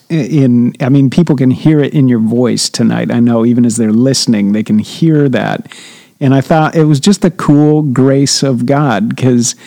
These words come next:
you, you got both of those gifts, you know, that, the truly analytical mind, and we'll get into some of that, but,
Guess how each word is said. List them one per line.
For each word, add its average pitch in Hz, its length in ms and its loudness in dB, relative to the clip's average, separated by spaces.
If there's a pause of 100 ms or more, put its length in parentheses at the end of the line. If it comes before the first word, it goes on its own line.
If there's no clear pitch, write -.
(340)
you, 139 360 2
you 131 200 2
got 127 280 0
both 151 260 0
of 120 80 2
those 107 260 0
gifts, 117 460 -2
you 131 80 4
know, 110 160 2
that, 110 260 0
the 127 200 0
truly 123 520 0
analytical 117 520 -2
mind, 110 420 0
and 104 80 0
we'll 104 120 0
get 110 140 -2
into 110 220 0
some 113 240 -2
of 107 60 -2
that, 104 260 -4
but, 117 220 -4